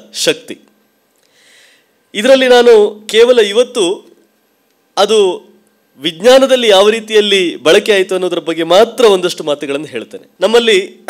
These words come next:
ಮೊನ್ನೆ ಚಂದ್ರಯಾನದ ವಿಚಾರ ಇದ್ದಾಗ ಕೆಲವು ವಿಜ್ಞಾನಿಗಳು ತಿರುಪತಿಗೆ ಹೋದ್ರು, ಕೆಲವು ವಿಜ್ಞಾನಿಗಳು, ಆ, ಬೇರೆ ಬೇರೆ ದೇವಸ್ಥಾನಗಳಿಗೆ ಹೋದ್ರು. ಅದರ ಬಗ್ಗೆ ಒಂದಷ್ಟು ಟೀಕೆ ಟಿಪ್ಪಣಿಗಳಾದ್-, ಆದವು. ವಿಜ್ಞಾನದಲ್ಲಿರುವವರು, ವಿಜ್ಞಾನದ ಕೆಲಸ ಮಾಡುವವರು ಧಾರ್ಮಿಕ ನಂಬಿಕೆಗಳನ್ನ ಇಟ್ಟುಕೊಳ್ಬಾರದು ಅನ್ನುವ ಮಾತುಗಳು ಕೂಡ ಕೇಳಿ ಬಂತು.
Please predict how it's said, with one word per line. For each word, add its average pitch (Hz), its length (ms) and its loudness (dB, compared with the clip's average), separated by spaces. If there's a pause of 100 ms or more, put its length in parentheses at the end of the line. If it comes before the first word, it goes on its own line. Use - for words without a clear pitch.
(480)
ಮೊನ್ನೆ 196 280 0
ಚಂದ್ರಯಾನದ 202 960 2
ವಿಚಾರ 185 300 0
ಇದ್ದಾಗ 165 400 0 (380)
ಕೆಲವು 214 200 2
ವಿಜ್ಞಾನಿಗಳು 202 540 2
ತಿರುಪತಿಗೆ 190 460 -6
ಹೋದ್ರು, 175 420 -6
ಕೆಲವು 175 220 -8
ವಿಜ್ಞಾನಿಗಳು, 165 600 -2 (580)
ಆ, 135 420 -2 (520)
ಬೇರೆ 170 180 0
ಬೇರೆ 175 280 0
ದೇವಸ್ಥಾನಗಳಿಗೆ 175 600 0
ಹೋದ್ರು. 165 520 -6 (300)
ಅದರ 180 180 2
ಬಗ್ಗೆ 196 240 -2
ಒಂದಷ್ಟು 185 380 -2
ಟೀಕೆ 214 320 -6
ಟಿಪ್ಪಣಿಗಳಾದ್-, 175 720 -2
ಆದವು. 147 560 -4 (460)
ವಿಜ್ಞಾನದಲ್ಲಿರುವವರು, 208 1080 2
ವಿಜ್ಞಾನದ 185 420 -2
ಕೆಲಸ 202 300 -6
ಮಾಡುವವರು 175 480 -2
ಧಾರ್ಮಿಕ 202 480 -2
ನಂಬಿಕೆಗಳನ್ನ 180 600 -4
ಇಟ್ಟುಕೊಳ್ಬಾರದು 175 840 2
ಅನ್ನುವ 147 240 -2
ಮಾತುಗಳು 143 460 -2
ಕೂಡ 170 180 -6
ಕೇಳಿ 147 260 -4
ಬಂತು. 113 340 -10